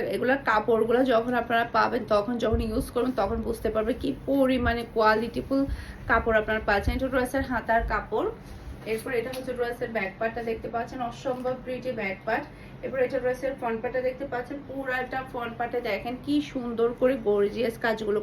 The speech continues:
করা হয়েছে, এত সুন্দর কাজগুলা, খুবই নাইস, খুবই নাইস ভাবে কিন্তু কাজগুলো করা হয়েছে, একটা থেকে একটা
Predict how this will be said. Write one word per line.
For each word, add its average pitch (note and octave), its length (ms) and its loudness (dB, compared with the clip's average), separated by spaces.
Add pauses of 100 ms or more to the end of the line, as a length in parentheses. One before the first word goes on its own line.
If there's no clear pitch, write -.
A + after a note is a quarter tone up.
করা F#3 260 2
হয়েছে, F#3+ 360 -2 (600)
এত - 160 -6 (260)
সুন্দর C#4 380 6 (200)
কাজগুলা, G#3 440 2 (160)
খুবই C#4+ 380 2 (240)
নাইস, C#3 340 0 (560)
খুবই D4 280 2 (140)
নাইস G#3 320 4
ভাবে A#3+ 220 6
কিন্তু B3+ 180 0 (120)
কাজগুলো A3 340 0 (100)
করা F3+ 240 2
হয়েছে, G3 280 -4 (280)
একটা D4 240 -4 (100)
থেকে C#4+ 180 -6 (100)
একটা B3 180 -8